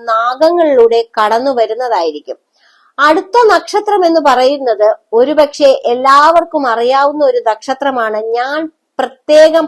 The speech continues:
പറയണ്ട, നാഗങ്ങൾ എന്ന് പറയുവാൻ ആദ്യം മനസ്സിലേക്ക് ഓടിയെത്തുന്നത് ആയില്യം നക്ഷത്രമാണ്. ആയില്യം നക്ഷത്രത്തെ സംബന്ധിച്ചിടത്തോളം പ്രത്യേകം ഒന്നും പറയണ്ട. ഈ നക്ഷത്രക്കാരുടെ ജീവിതം തന്നെ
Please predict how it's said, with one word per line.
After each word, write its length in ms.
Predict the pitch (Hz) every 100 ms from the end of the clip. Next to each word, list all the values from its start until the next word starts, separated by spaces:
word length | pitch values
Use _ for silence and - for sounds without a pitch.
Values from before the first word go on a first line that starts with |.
| -
പറയണ്ട, 440 | 226 226 226 202 208 277 _ 240 262
നാഗങ്ങൾ 560 | 277 302 330 370 403 381 302
എന്ന് 180 | 294 294 277
പറയുവാൻ 440 | 233 233 240 247 247 226
ആദ്യം 300 | 247 254 302 277
മനസ്സിലേക്ക് 580 | 233 247 - 285 277 277 233
ഓടിയെത്തുന്നത് 640 | 233 285 240 240 233 226 233 196 202
ആയില്യം 500 | 226 254 262 262 277 240
നക്ഷത്രമാണ്. 640 | 208 - 220 202 170 147 - _ _ _ _
ആയില്യം 640 | 233 247 302 370 349 381 370 330
നക്ഷത്രത്തെ 540 | 262 320 302 294 294 294 277
സംബന്ധിച്ചിടത്തോളം 920 | 247 247 254 254 254 220 233 233 233 -
പ്രത്യേകം 600 | 240 - 285 302 302 320 262
ഒന്നും 320 | 240 269 302 311 247
പറയണ്ട. 400 | 208 220 214 208 214 _ _ _ _
ഈ 180 | 294 370 440 466 349
നക്ഷത്രക്കാരുടെ 920 | 269 262 320 320 294 294 269 262 254 254 - _ _ _ _ _ _ _ - 220
ജീവിതം 480 | 233 302 349 392 359 302
തന്നെ 280 | 226 214 208